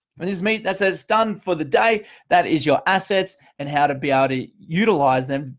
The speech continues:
with old marketing campaigns that you've used before,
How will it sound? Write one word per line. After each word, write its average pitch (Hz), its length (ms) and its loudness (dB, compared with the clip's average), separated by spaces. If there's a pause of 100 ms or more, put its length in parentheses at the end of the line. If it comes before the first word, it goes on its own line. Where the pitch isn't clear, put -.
with 156 120 0
old 143 300 2
marketing 151 380 -2
campaigns 151 540 -6
that 151 100 -8
you've 147 180 -8
used 170 240 -8
before, 202 460 -2